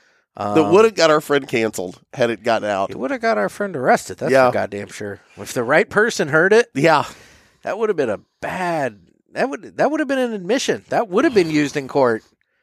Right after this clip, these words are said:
Speaker 2: It would have,
Speaker 1: Yeah,
Speaker 2: yes.
Speaker 1: that, that would have. Yeah.
Speaker 2: I still think the, the best crime that was ever admitted to on the show was Mickey Peg.
Speaker 1: Oh, stealing the taxi
Speaker 2: Stealing,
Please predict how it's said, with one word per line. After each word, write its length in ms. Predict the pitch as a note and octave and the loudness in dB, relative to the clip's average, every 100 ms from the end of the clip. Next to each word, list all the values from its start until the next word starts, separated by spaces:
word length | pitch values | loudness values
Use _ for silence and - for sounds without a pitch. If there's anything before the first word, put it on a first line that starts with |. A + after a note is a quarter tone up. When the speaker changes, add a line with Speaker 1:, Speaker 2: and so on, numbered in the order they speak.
| _ | _
Speaker 2:
It 160 | B2+ A#2 | -6 -2
would 140 | B2 | -2
have, 180 | G#2+ - | -2 -4
Speaker 1:
Yeah, 60 | C#3 | 0
Speaker 2:
yes. 320 | A#3+ G#3+ - | 2 2 -2
Speaker 1:
that, 180 | B2+ F#3+ _ _ | -8 -8 _ _
that 200 | C3+ F3 | -10 -6
would 160 | F#3+ A#3 | -4 -2
have. 320 | B2 - - _ _ _ _ _ - | -2 -6 -20 _ _ _ _ _ -12
Yeah. 140 | C3+ E3 | 0 0
Speaker 2:
I 40 | |
still 280 | - A#3+ C4 | 2 2 2
think 360 | - A#3 - - | 2 -2 -2 -18
the, 200 | D3 E3 D3+ | -4 -4 -4
the 140 | C3+ C#3+ | -4 -4
best 500 | B2 - E3 G#3 - | -2 2 4 2 -6
crime 560 | - D#3+ C3+ B2+ A#2 | -6 0 2 0 -2
that 120 | B2 A#2 | -6 -2
was 160 | C3+ | 0
ever 160 | C3 C3 | 0 0
admitted 280 | A#2+ A#2+ A#2+ | -4 -6 -4
to 100 | B2 | -4
on 80 | A#2 | -4
the 60 | G#2+ | -2
show 160 | A2+ | -2
was 160 | G#2+ G2+ | -2 -6
Mickey 200 | G2+ G2 | -12 -8
Peg. 300 | F#2+ E2 _ _ _ _ _ - | -8 -8 _ _ _ _ _ -8
Speaker 1:
Oh, 100 | B2+ | -8
stealing 380 | - C#3+ C3 A#2+ | -4 -4 -4 -6
the 160 | A2+ | -10
taxi 400 | G#2+ B2 A#2+ F3 | -4 -4 -2 2
Speaker 2:
Stealing, 180 | F#3 | 2